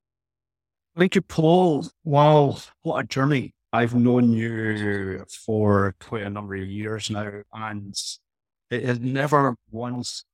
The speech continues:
crossed my mind that you could have been aggressive or somebody who, you know, created conflict. It's never even crossed my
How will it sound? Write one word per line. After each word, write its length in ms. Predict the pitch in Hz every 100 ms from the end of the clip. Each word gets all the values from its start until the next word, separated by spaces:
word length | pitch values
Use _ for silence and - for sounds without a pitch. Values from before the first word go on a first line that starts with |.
| _
crossed 340 | 120 113 - -
my 240 | 113 110 107 104
mind 560 | 113 139 123 101 98 - _ _ _ _ _ -
that 220 | 107 98
you 360 | 101 110 107
could 200 | 104 -
have 160 | 104 98
been 340 | 104 101 101 101 _ _
aggressive 680 | 101 98 104 104 117 107 98 _ _ _
or 720 | 95 98 87 90 90 90 90 - _ _ _ _
somebody 500 | - 120 107 107 104
who, 480 | 107 101 98 95 95
you 80 | 101
know, 300 | 101 95 - -
created 480 | - 110 113 117 -
conflict. 680 | - 110 104 - 92 -
It's 180 | - - 120 -
never 400 | 135 131 131 120 -
even 320 | 123 123 110
crossed 400 | - 110 107 -
my 120 | 104